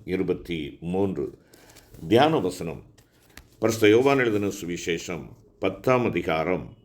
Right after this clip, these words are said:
நான்காம் வசனம். பரிசுத்த யோவான் பத்து நான்கு.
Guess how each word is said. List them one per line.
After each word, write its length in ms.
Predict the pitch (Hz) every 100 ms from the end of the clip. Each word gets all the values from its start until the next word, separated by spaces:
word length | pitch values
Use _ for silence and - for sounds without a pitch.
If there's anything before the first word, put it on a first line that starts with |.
| _
நான்காம் 580 | - 85 92 110 110 107
வசனம். 380 | 73 - 65 -
பரிசுத்த 320 | - 87 - 85
யோவான் 480 | 95 104 95 76 - - -
பத்து 600 | 90 90 - 113 110 -
நான்கு. 460 | 80 85 85 69